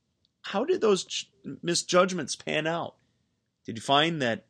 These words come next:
it affected, it impacted your relationship with the individual?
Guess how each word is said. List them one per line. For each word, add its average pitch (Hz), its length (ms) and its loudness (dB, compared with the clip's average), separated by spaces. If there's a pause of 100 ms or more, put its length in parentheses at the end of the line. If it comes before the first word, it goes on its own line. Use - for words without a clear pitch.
it - 220 -10
affected, 151 540 0
it - 220 -8
impacted 151 640 0 (280)
your 135 160 2
relationship 135 680 0
with 190 120 -4
the 190 120 -4
individual? 202 520 -6